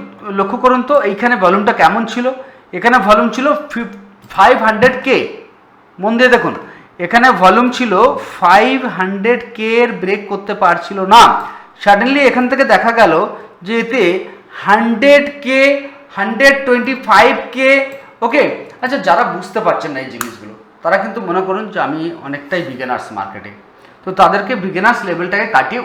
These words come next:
উঠতে হবে। আর কাটানোর জন্য কি প্রসেস আছে? আমাদের সরকার ট্রেডার্সের under-এ যদি আপনার ডিম্যাট অ্যাকাউন্ট থাকে, তাহলে আপনাকে এই সমস্ত বিগিনার্স লেভেলের কোর্সেস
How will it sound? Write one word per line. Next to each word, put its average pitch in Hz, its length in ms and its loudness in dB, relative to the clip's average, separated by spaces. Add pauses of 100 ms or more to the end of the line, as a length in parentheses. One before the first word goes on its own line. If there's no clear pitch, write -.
উঠতে - 340 -6
হবে। 101 200 -12 (760)
আর 151 160 -8
কাটানোর 214 340 2
জন্য 240 120 2 (100)
কি 240 120 -6
প্রসেস 220 340 0
আছে? 214 140 -6 (680)
আমাদের 233 280 -4 (160)
সরকার 208 280 0 (100)
ট্রেডার্সের 226 540 2
under-এ 202 280 2
যদি 170 120 -4 (100)
আপনার - 240 -6
ডিম্যাট 135 220 -6
অ্যাকাউন্ট 147 320 -4
থাকে, 165 180 -4 (520)
তাহলে 226 320 6
আপনাকে 226 340 0 (220)
এই 285 80 -2 (100)
সমস্ত 208 260 -6 (140)
বিগিনার্স 226 340 2 (100)
লেভেলের 160 340 -4 (560)
কোর্সেস 240 440 0